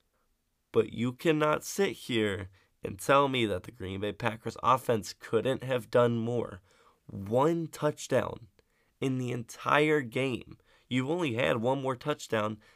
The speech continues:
than the forty-niners offense did, and they had zero. Aaron Rodgers, twenty for twenty-nine, two hundred twenty-five yards. I get that he had zero interceptions, but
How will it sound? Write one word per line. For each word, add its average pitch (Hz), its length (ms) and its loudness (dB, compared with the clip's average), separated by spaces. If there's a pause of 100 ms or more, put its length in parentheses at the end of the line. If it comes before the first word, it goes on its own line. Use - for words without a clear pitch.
than 147 120 2
the 139 80 0
forty-niners 147 680 0
offense - 420 -4
did, - 260 -8 (220)
and 101 160 -4
they 143 140 2
had 143 200 -2
zero. 123 480 -4 (480)
Aaron 165 200 4
Rodgers, 143 340 2
twenty 147 320 -2
for 127 140 -8
twenty-nine, 127 500 -2
two 139 220 -4
hundred 120 260 -4
twenty-five 113 500 -2
yards. 110 480 -2 (640)
I 123 120 6
get 135 260 2
that 131 100 2
he 127 80 4
had 120 140 4
zero 117 240 -2
interceptions, 117 680 -4
but 107 240 0